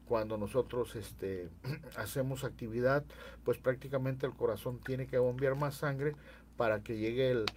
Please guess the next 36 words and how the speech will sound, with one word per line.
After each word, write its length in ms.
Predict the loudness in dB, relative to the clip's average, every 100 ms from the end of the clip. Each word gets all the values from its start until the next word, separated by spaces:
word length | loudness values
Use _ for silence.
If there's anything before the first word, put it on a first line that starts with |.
| -10 -20 -20 -6
la 200 | 2 4
sangre 340 | 4 0 2 6
a 40 |
los 160 | 6 6
músculos 600 | 2 0 2 2 2 2
y 60 |
estos 320 | -2 -2 -4 -4
músculos 420 | -4 -4 -4 -2
puedan 500 | 0 0 0 -2 0
de 140 | 2
una 240 | 2 2 -2
u 40 |
otra 220 | -2 -2
forma 280 | -2 -2 -2
ejercer 360 | -2 -2 0 -2
su 180 | -2 -6
función 420 | -6 -4 -4 -4 -10 -16
sin 360 | -6 -4 -2 0
de-, 180 | 0 -2 -8
ningún 320 | -4 -2 -2
deterioro. 560 | -2 -2 -2 0 -2 -4 4
Cuando 420 | 6 6 6 4
hay 140 | 4
insuficiencia 580 | 2 -2 -4 -4 -4 -2
cardíaca, 480 | 0 2 0 -2 -4
que 140 | -2
es 60 | 0
la 120 | 0
principal 480 | -2 -6 -2 -2 4
causa 400 | 6 6 4 -4 -6 -20 -20 -4
de 100 | 2
deterioro 600 | 4 2 0 2 4 4 0
en 100 | 0
el 100 | -2
aporte 520 | 0 2 2 0 -2
de 300 | -2 -4